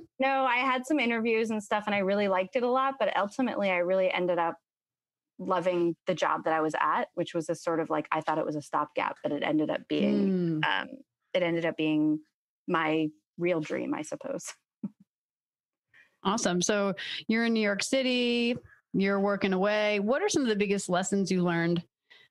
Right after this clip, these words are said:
Speaker 2: um, at your first couple jobs?
Speaker 1: Wow. Um, biggest lesson that I still hang on to, uh,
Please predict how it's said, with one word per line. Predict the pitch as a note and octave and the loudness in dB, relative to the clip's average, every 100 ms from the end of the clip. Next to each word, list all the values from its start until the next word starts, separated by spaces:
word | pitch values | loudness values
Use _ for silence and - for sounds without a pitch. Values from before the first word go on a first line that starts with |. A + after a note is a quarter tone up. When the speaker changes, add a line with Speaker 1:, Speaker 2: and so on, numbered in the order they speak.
| - | -2
Speaker 2:
um, | F3 E3 E3 E3 - | 0 2 2 0 0
at | - | 0
your | F3 | 0
first | E3 E3 - | 0 -2 -2
couple | D#3+ - | -4 -2
jobs? | - E2 - - - _ _ _ _ - - _ _ _ _ _ _ _ | 0 -2 -4 -10 -12 _ _ _ _ -14 -14 _ _ _ _ _ _ _
Speaker 1:
Wow. | A3 A3 G3+ G3 G3 - - | 0 2 2 0 -4 -10 -2
Um, | C4+ C4 B3+ B3+ C4 C4 C4 _ _ _ _ _ _ _ _ - - _ _ _ - | 0 2 2 2 2 0 -2 _ _ _ _ _ _ _ _ -20 -20 _ _ _ -6
biggest | G3+ C#4 D#4+ | -2 0 0
lesson | D4+ C4+ C#4 B3+ B3+ B3 A#3+ A#3 - - | 0 0 0 0 2 2 0 -2 -8 -4
that | A3 A#3 | 0 0
I | A3 | 0
still | - G#3+ G#3+ | -2 0 0
hang | G#3+ G#3 | 0 0
on | G3+ G3+ | 2 0
to, | G3+ G3 F#3+ F#3 F#3 F3+ - - | 0 0 2 2 2 0 -2 -2
uh, | F#3 F3+ E3+ F3+ | 0 2 2 0